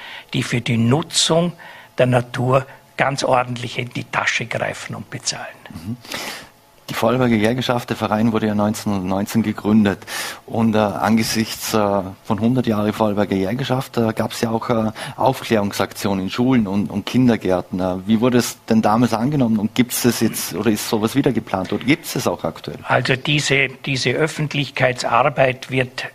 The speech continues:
Speaker 1: sicher in den nächsten Monaten und innerhalb des laufenden Jahres wieder vermehrt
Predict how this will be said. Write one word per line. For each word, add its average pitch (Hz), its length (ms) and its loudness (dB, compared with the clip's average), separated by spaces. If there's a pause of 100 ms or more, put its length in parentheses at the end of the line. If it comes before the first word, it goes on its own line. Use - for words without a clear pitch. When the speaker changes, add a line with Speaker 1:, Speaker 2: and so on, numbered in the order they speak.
(140)
Speaker 1:
sicher - 460 -2
in 139 240 0
den 120 180 0
nächsten 127 640 -2 (400)
Monaten 131 800 2
und 127 260 -2
innerhalb 127 460 2
des - 400 -4 (240)
laufenden 123 580 0
Jahres 120 540 2 (400)
wieder 127 500 2
vermehrt 123 920 0